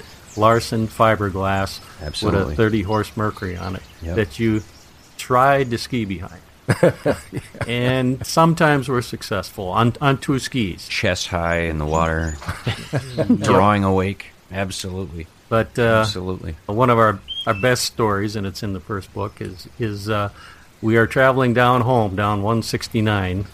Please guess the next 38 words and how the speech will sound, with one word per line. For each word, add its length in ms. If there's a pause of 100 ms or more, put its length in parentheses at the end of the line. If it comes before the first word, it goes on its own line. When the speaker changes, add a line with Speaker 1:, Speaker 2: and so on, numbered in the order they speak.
(200)
Speaker 1:
going 280
home, 280
my 140
wife 300
and 140
I, 240 (960)
uh, 400 (400)
to, 300
for 180
a 60
weekend 420
at 160
the 280
family 460
lake 260
home. 320 (840)
Up 160
ahead 260
of 120
us 240
is 240
a 280
old 520
Chevy 440
station 460
wagon 400
pulling 440
a 160
trailer 440
with 180
one 260
wheel 260
wobbling. 560 (100)
Speaker 2:
Yes. 400
Speaker 1:
<laughs> 720
There's 200
a 40
boat 400